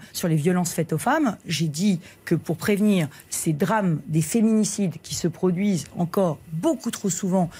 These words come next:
dans notre pays, nous instaurerions une procédure spéciale pour les femmes victimes de violences.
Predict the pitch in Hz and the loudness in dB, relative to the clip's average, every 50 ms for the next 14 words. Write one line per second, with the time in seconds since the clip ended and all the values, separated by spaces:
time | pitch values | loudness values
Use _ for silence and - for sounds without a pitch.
0 | - - 156 160 156 - - 160 143 - 147 147 151 185 226 285 - - - - | -6 0 0 0 2 0 0 -2 0 0 0 2 2 2 2 2 -2 -6 -12 -8
1 | - - 170 170 156 185 214 208 214 - 220 208 170 180 175 185 190 185 180 170 | 0 4 4 6 6 4 2 2 0 0 -2 -2 -2 -2 -2 0 0 2 2 0
2 | 175 170 170 196 262 254 208 165 - - - - 175 170 170 - - 220 - - | 0 0 2 2 2 2 0 -2 -6 -8 -4 -2 -2 -2 -2 0 0 0 0 0
3 | 190 180 151 143 156 160 139 - - - - 320 320 - - - 180 165 170 202 | -2 -4 -2 -2 -2 -2 -2 -2 -6 -4 -2 -2 -2 -2 0 0 0 2 2 0
4 | 262 - - - - - - 180 170 165 160 - 220 214 202 180 175 - - 185 | -4 -8 -14 -20 -16 -6 -2 0 0 0 0 0 0 2 0 0 -2 -2 -2 0
5 | 170 160 160 143 143 147 147 147 151 180 233 233 - | 0 0 0 0 0 0 0 2 2 2 0 0 -2